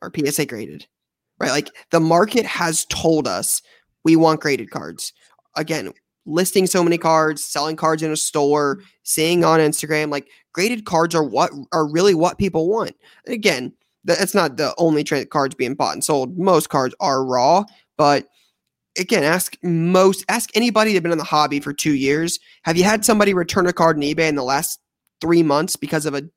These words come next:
a damage or defect? Yeah, that's wh-, why we grade so many cards, right? They're easier to move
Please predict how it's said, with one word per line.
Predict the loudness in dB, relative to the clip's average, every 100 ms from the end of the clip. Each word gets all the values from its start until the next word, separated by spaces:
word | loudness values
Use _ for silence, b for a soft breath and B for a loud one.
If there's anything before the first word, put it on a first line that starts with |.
| -8
a | -8
damage | -2 0 0 -2
or | -4
defect? | -6 -2 -2 -4 _ b b -2
Yeah, | 2 2 0 -6 b
that's | -8
wh-, | -2 0
why | 2 2
we | 2
grade | 2 0 2
so | 0
many | 0 -2
cards, | -4 -4 -2
right? | -2
They're | -2 -2
easier | -2 0 2 2
to | 2
move | 6 6 6 4 0